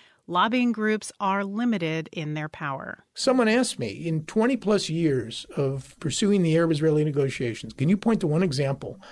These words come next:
Speaker 2: where you didn't do something that was smart because of overt pressure from lobby group A, B, or C?"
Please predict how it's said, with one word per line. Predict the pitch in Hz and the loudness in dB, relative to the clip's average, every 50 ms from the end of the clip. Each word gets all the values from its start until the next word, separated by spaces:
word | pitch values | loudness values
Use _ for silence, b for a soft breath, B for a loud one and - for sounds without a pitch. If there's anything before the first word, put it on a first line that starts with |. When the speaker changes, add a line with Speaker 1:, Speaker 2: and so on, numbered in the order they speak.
| B B B B B B B B | B B B B B B B B
Speaker 2:
where | B 151 151 147 147 143 139 139 135 - b b b b b | B 2 4 6 6 4 4 2 0 -4 b b b b b
you | 151 139 160 185 208 214 214 208 151 | 2 4 6 6 6 6 6 4 2
didn't | 135 160 208 220 240 202 139 123 | 2 2 2 4 4 2 2 2
do | 127 170 202 | 2 2 2
something | 196 - - 226 202 202 - 240 226 240 240 | 4 4 2 2 2 2 0 0 0 0 0
that | 160 160 156 120 | 0 0 0 0
was | 120 117 - | 0 0 0
smart | - - - 151 147 147 170 196 - - - _ b b b b b b b b | 0 2 2 2 2 4 4 2 0 -2 -8 _ b b b b b b b b
because | - 151 147 - 175 160 156 | -4 -4 0 0 0 2 2
of | 170 139 | 0 0
overt | 139 135 135 151 180 196 185 - | -2 -2 2 2 2 2 2 0
pressure | - - 156 160 156 - 214 208 202 | 0 2 2 2 2 0 0 0 -2
from | - - - 175 151 147 143 135 131 131 127 123 - _ _ _ _ _ _ _ _ _ _ _ _ _ _ _ _ - - | -4 -6 -6 -4 -4 -4 -4 -6 -6 -6 -8 -10 -12 _ _ _ _ _ _ _ _ _ _ _ _ _ _ _ _ -12 -6
lobby | 165 147 156 156 165 170 165 185 170 | -2 0 2 2 2 2 2 2 0
group | 143 147 170 165 160 - - | 0 0 0 0 -2 -2 -2
A, | 147 151 165 180 | 0 2 2 2
B, | 156 151 160 156 | 2 2 2 2
or | 160 139 | 2 0
C?" | 127 - - 143 147 175 233 262 - | 0 -2 -2 0 0 0 -2 -4 -8